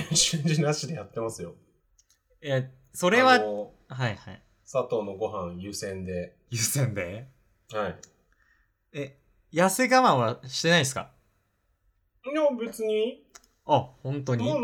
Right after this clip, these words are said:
Speaker 1: なくてもまあいいかなっていう
Speaker 2: はいはいはい。
Speaker 1: 感覚っすけどね、今のところ。
Speaker 2: 一ヶ月ぐらいは、じゃあその感じで。
Speaker 1: まあ、今あったら便利なんだけどなーはあります。
Speaker 2: えー、それ痩せ我慢じゃないですか。<laughs> それ。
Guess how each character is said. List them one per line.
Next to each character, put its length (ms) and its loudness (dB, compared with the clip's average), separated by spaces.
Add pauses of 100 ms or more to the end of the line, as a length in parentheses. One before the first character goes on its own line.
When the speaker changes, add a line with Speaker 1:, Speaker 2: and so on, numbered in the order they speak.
Speaker 1:
な 40 -2
く 100 -14
て 120 -2
も 200 0
ま 140 2
あ 40 0
い 80 -4
い 40 -12
か 120 -6
な 160 -8
っ 160 -18
て 60 -20
い 80 -14
う 200 -20 (180)
Speaker 2:
は 160 -6
い 80 -8
は 180 -18
い 40 -20
は 140 -20
い。 40 -12
Speaker 1:
感 180 -6
覚 220 -12
っ 20 -6
す 240 -8
け 60 -20
ど 40 -14
ね、 120 -8
今 180 -8
の 60 -16
と 100 -18
こ 80 -16
ろ。 240 -12 (720)
Speaker 2:
一 240 -8 (100)
ヶ 140 2
月 240 -2
ぐ 100 2
ら 100 6
い 80 4
は、 180 4
じ 80 2
ゃ 40 4
あ 60 0
そ 120 -2
の 140 -2
感 380 8
じ 40 -4
で。 140 -2
Speaker 1:
ま 60 -4
あ、 60 -14
今 340 6
あ 60 6
っ 100 -8 (100)
た 100 8
ら 140 8
便 240 4
利 100 2
な 140 4
ん 100 0
だ 120 -2
け 100 -4
ど 120 -6
な 260 2
ー 20 4
は 160 4
あ 60 -4
り 80 -10
ま 120 -12
す。 320 -16
Speaker 2:
え 180 6
ー、 40 8
そ 160 10
れ 180 10
痩 80 6
せ 120 0
我 40 2
慢 260 2
じ 80 0
ゃ 20 2
な 20 0
い 20 0
で 40 -6
す 80 -12
か。 120 -16 (440)
<laughs> 1080 -6
そ 180 -12
れ。 160 -10